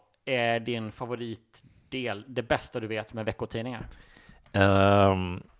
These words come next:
Speaker 2: jag känner igen de här tidningarna väldigt, väldigt mycket från, eh, att, för att det var någonting som min pappa alltid, varje år, gav min mamma en årsprenumeration på i födelsedagspresent.
Speaker 1: Åh,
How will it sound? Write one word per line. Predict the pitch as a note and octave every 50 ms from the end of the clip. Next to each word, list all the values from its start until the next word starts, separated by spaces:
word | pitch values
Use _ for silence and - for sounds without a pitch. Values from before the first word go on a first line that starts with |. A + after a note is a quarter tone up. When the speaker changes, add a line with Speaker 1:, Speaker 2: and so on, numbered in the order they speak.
| _ _ _ _ _ _
Speaker 2:
jag | G#2 G2+ G#2 A#2+ A#2+ A#2+ A#2+ A#2+ A#2+ B2 A#2+ G#2+ A2 G#2+ A2 A2+ -
känner | - - - B2 B2 B2
igen | A#2 G2 F#2 F#2
de | F#2 F#2
här | F#2 F#2+
tidningarna | - - G2+ F#2+ F2+ E2+ E2 E2 E2 F2 E2+
väldigt, | F2 E2+ - A#2 A#2+ A2 G2 F#2+ G2 G2
väldigt | G2 F#2 F2 F#2
mycket | F#2+ F#2+ - - - -
från, | - - - G2 F2+ F#2 F#2+ F#2 F2+ F#2 F2+
eh, | - - - - - G#2 G#2 - _ _ _ _
att, | - C#3+ - _ _ _ -
för | - - C3+
att | -
det | -
var | C3 A#2+ A#2
någonting | A2+ A2 G#2+ G#2 G#2+
som | G2+ - G#2+ G2+ G#2 G#2 G#2 -
min | G#2+ G#2+ G2+ G2+ G2+ G2
pappa | - C3 C3+ - _ - - B2+ C#3+ C3+ - - - - _ _ _ _ _ _ _ _ _ _ _ _
alltid, | - C#3 C#3+ A#2+ G2 E2+ - - - D3 D3+ D3 A2 F2 - - E2+ G2 G2 F#2 F#2 G#2+
varje | C#3 C#3 B2 G#2 G2 F#2+ F#2+ G2 A2
år, | - A#2+ B2+ B2 G2+
gav | F#2+ F#2+ F#2 G2 A2 G2 F#2 F#2+
min | F#2+ F2+ F2+ F2+
mamma | G2 G2 F#2+ F#2 F2+ F2 F2+ F#2+
en | F2+ G2
årsprenumeration | G2+ F#2 F2+ - - F#2 F#2 F#2 F2 - F#2 F2+
på | F#2
i | F2
födelsedagspresent. | - G2+ F#2 F2 - F#2+ F2+ - - F2+ G2+ G2 F2+ F2 - _ _ _ _ _ _ _ _ _
Speaker 1:
Åh, | - E3+ D3+ C#3+ B2+ A2 G2